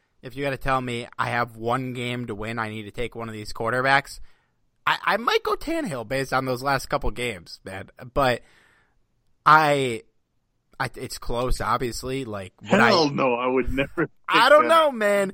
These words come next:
Speaker 1: He was fucking balling at the end of the season. Uh, I, for, like, would I trade Jared Goff for Ryan Tannehill right now? No. Uh, but this is just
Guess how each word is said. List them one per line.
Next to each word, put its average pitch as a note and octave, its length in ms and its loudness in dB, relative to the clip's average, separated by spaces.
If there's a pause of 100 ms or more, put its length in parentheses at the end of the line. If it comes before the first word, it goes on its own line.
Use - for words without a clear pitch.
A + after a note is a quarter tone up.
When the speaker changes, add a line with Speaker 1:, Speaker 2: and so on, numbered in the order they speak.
(380)
Speaker 1:
He A#3 180 -4
was D4 200 -6
fucking E3 580 -4
balling D3+ 560 6
at A2 180 -10
the A#2+ 120 -8
end A2 100 -8
of G#2 60 -14
the G2+ 120 -14
season. G2 540 -18 (400)
Uh, C3 360 0 (140)
I, E3+ 480 2 (1080)
for, F#3 240 0
like, C#3+ 340 0
would D3 180 2
I D#3 200 6
trade D3 680 -6
Jared B2+ 380 -4
Goff B2 240 2
for C3 100 -4
Ryan A#2+ 300 -2
Tannehill C3 520 -2
right D#3 200 -2
now? E3 240 0
No. A#2 560 -4 (440)
Uh, A2 320 0
but - 160 -6
this C#3+ 160 -4
is - 80 -2
just C3 180 -6